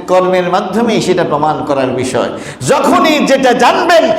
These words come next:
যে আল্লাহর নবী এটা করছেন, এটা ছাড়ছেন, তখনই যাতে আমাদের মধ্যে এই মানসিকতা তৈরি হয়ে যায়, "আমার নবী যেহেতু এটা করেন নাই, আমি এটা করব না,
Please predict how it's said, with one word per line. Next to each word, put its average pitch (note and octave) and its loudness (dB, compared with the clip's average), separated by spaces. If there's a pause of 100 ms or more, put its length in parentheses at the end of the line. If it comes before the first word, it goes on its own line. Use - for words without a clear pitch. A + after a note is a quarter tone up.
(140)
যে D4 2
আল্লাহর C#4+ 2
নবী C4+ 2
এটা A#3+ 2
করছেন, C4+ 0
এটা B3 0
ছাড়ছেন, G#3+ 0 (340)
তখনই F#4+ 4
যাতে F#4 4
আমাদের E4 4
মধ্যে D4 2 (380)
এই C#4+ 2
মানসিকতা D#4+ 4
তৈরি D4+ 2
হয়ে C#4+ 2
যায়, B3 4 (200)
"আমার F#4+ 4
নবী E4+ 2
যেহেতু D#4+ 2
এটা D#4+ 4
করেন C#4+ 4
নাই, C4 2 (240)
আমি A#3 0
এটা G3 0
করব D3 -2
না, A#2+ -4